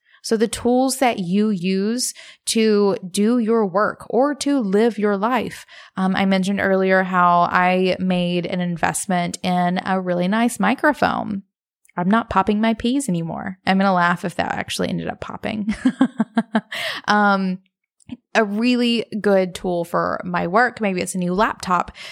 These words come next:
Maybe it's a new desk. Maybe it is a new, uh, a new camera, a new set of brushes,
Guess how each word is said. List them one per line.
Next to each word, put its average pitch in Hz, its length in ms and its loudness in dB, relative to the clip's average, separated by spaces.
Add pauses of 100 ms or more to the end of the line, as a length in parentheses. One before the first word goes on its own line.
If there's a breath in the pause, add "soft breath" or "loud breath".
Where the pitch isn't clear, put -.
(120)
Maybe 233 200 2
it's 302 120 -2
a 359 60 0
new 440 180 -2 (160)
desk. 226 560 -2 (280 loud breath)
Maybe 214 420 2
it 233 100 2
is 233 280 2
a 208 180 2
new, 196 300 0
uh, 185 720 2
a 226 80 2
new 254 200 2
camera, 202 600 -2
a 180 80 -2
new 190 160 2
set 220 320 0
of 226 220 -4
brushes, - 640 -2